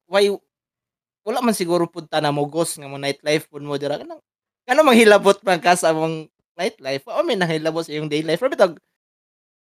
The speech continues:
don't stop us from, from doing what we want. Kay wala man namo kagilabtan kay what if they person jud ka, like, gusto lang ka mag sabay imong trip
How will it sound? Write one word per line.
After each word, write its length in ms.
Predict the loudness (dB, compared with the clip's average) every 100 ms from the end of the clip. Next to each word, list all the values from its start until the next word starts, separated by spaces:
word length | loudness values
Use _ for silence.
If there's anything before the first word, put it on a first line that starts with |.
| _ _ 2
don't 240 | 2 2
stop 480 | -6 -4 0 0 -2 _ -2
us 240 | -2 -2
from, 480 | -4 -2 -2 -6 -18 _ _ _ _
from 260 | -12 -10 -8
doing 300 | -8 -6 -8
what 160 | -12
we 140 | -12 -12
want. 260 | -10 -12 -14
Kay 80 | -16
wala 180 | -12 -12
man 100 | -10
namo 200 | -8 -8 -12 -18
kagilabtan 580 | -16 -12 -10 -12 -12 -14
kay 140 | -10
what 180 | -6 -4 -4
if 160 | -8
they 160 | -6 -8
person 480 | -6 -8 -6 -10 -12
jud 160 | -18
ka, 140 | _ _
like, 240 | -20 -20 _
gusto 220 | _ _
lang 160 | -18 -18 -18
ka 80 | -20
mag 240 | -20 -20 _ _ _ _ _ _ _ _ _ _ _
sabay 320 | -14 -8 -6
imong 80 | -8
trip 240 | -10 -10